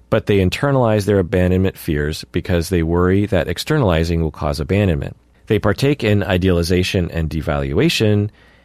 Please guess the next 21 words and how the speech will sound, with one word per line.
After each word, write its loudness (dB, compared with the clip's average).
and 2
might 0
be 4
extremely 0
jealous, 2
but 0
will 0
never 2
vocalize -2
their -2
jealousy. 0
Is 0
this -2
covert 0
borderline 2
personality 0
disorder -2
or 2
just 0
an 2
anomaly? -2